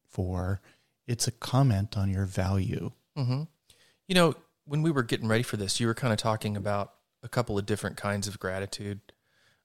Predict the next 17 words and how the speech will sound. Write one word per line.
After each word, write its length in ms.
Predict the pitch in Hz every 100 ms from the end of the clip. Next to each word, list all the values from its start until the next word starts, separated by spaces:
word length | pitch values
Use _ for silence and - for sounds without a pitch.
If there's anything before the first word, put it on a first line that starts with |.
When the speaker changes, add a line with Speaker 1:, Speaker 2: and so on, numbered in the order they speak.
| -
Speaker 2:
Um, 220 | 101 98 -
kind 180 | 143 131
of 80 |
the 300 | 113 110 98 -
social 560 | - 113 - 92 - _
gratitude 460 | 101 98 92 98 95
is 180 | 95 -
what 200 | 98 - _ _ _ -
I 80 |
was 100 | 95
thinking 380 | - 104 98 95
of 80 | 95
at 100 | -
first. 460 | - 107 104 107 98
Speaker 1:
Yeah. 60 |
Speaker 2:
You 60 | 107
know, 200 | 104